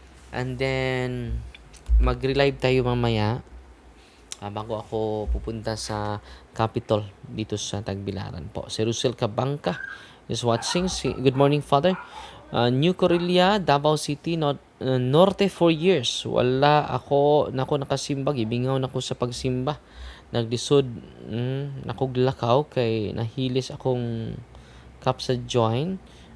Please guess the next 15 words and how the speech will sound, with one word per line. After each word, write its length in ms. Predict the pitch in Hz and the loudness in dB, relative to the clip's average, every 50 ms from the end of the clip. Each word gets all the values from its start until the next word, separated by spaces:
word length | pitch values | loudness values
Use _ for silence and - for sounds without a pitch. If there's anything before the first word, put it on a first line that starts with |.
| - | -8
Ah, 160 | - - 113 | -4 -4 -4
punuan 460 | - - 123 123 131 - - 120 127 123 | 0 0 0 0 0 -2 -2 -4 -4 -4
sa 100 | - 127 | -8 -6
kong 240 | - 123 123 120 117 - | -6 -6 -6 -6 -8 -2
paa. 400 | - 120 117 117 - - 170 - - 127 | -2 -2 -2 -2 -4 -8 -8 -8 -8 -8
Mga 160 | 127 110 - | -8 -8 -6
twenty-four 480 | - 131 123 123 - 127 127 - 127 | -6 -6 -6 -6 -8 -10 -6 -4 -2
years 480 | 123 113 110 120 123 131 135 123 - - - 147 | -2 -2 -4 -2 0 0 0 -2 -4 -8 -6 -6
na. 160 | 156 156 - - - - - - - - - - | -6 -6 -6 -14 -20 -20 -20 -20 -20 -20 -8 -6
Hangtod 400 | 123 127 127 120 - 143 123 123 | -4 -4 -4 -4 -4 -6 -6 -4
karon, 400 | - - 120 123 139 165 175 165 - - - - | -2 -2 0 2 2 0 -2 -6 -10 -14 -16 -12
nalisod 640 | - 110 98 101 110 110 - - 143 135 127 120 | -8 -6 -4 -4 -4 -4 -2 0 0 0 0 0
na 80 | 117 117 | -4 -4
kog 240 | - - 127 120 110 | -2 -4 -4 -4 -4
lakaw. 480 | 113 120 - - 135 151 175 190 180 | -6 -4 -4 -2 -2 -2 -2 -2 -4